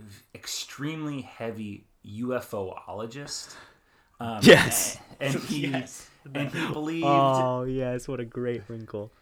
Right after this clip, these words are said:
Speaker 1: and he believed that if intelligent life is so technologically advanced that they are capable of reaching Earth, that of course they're communist. And so therefore,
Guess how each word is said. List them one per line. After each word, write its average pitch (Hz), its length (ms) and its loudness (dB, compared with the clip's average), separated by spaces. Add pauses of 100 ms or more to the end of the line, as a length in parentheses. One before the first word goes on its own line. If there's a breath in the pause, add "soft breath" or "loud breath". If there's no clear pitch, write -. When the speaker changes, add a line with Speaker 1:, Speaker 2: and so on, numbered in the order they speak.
(200 soft breath)
Speaker 1:
and 135 160 -4
he 143 140 -4
believed 147 640 -6 (840)
that 131 220 -6
if 127 120 -8
intelligent 147 640 -4
life 123 400 -10
is 110 160 -8
so 135 320 -2
technologically 120 920 -8
advanced 98 640 -12 (280 soft breath)
that 113 320 -12
they 117 180 -4
are 117 140 -2
capable 113 640 -10
of - 280 -12
reaching 101 440 -10 (120)
Earth, 127 420 -10 (840)
that 123 300 -6
of 113 180 -8
course - 400 -4
they're 101 140 -6
communist. 90 800 -12 (340)
And 139 180 -6
so 131 180 -2
therefore, 120 880 -4